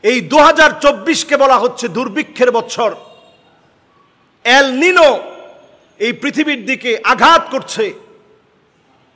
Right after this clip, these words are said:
একদিকে বৃষ্টি হবে, অন্যদিকে খরা লেগে যাবে, এমন ভয়াবহতা পৃথিবীর মধ্যে চলছে। ঠিক সেই সময় ইহুদিরা প্ল্যান করছে তাদের লাল বাছুরকে জবাই করবে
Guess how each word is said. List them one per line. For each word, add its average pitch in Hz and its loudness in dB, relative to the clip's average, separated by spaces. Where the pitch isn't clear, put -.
একদিকে 294 0
বৃষ্টি 302 -2
হবে, 269 2
অন্যদিকে 294 0
খরা 320 4
লেগে 262 0
যাবে, 202 -2
এমন 226 0
ভয়াবহতা 226 0
পৃথিবীর 226 -10
মধ্যে 196 -8
চলছে। 208 -10
ঠিক 294 -2
সেই 339 2
সময় 302 2
ইহুদিরা 294 2
প্ল্যান 294 2
করছে 285 -4
তাদের 247 2
লাল 277 4
বাছুরকে 277 2
জবাই 262 4
করবে 247 -4